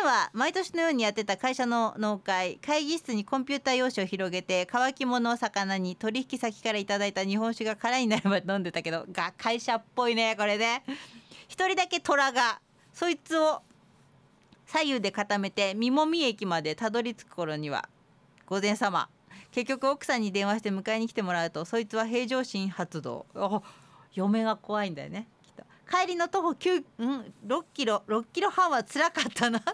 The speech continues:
<laughs> 辛いな、これは。六キロだって。で、勝手にシノバとね、リクエスト。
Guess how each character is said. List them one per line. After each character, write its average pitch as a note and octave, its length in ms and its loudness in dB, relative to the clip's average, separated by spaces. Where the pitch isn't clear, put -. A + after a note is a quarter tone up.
<laughs> - 320 -20
辛 B3+ 240 0
い C#4 140 -8
な、 D4+ 100 -14
こ A3+ 160 -12
れ G#3+ 100 -10
は。 A3 200 -12
六 C#4+ 240 4
キ - 140 2
ロ G3+ 100 2
だ E3+ 120 -6
っ E3+ 40 -14
て。 - 200 -20
で、 F4+ 100 -2
勝 B3+ 200 -4
手 A#3+ 100 -4
に G#3+ 120 0
シ - 160 -10
ノ E3 100 -8
バ A#2 160 -8
と - 160 -20
ね、 - 320 -16
リ D#3+ 80 -12
ク C#3+ 140 -14
エ D3+ 40 -10
ス D3+ 60 -16
ト。 - 160 -14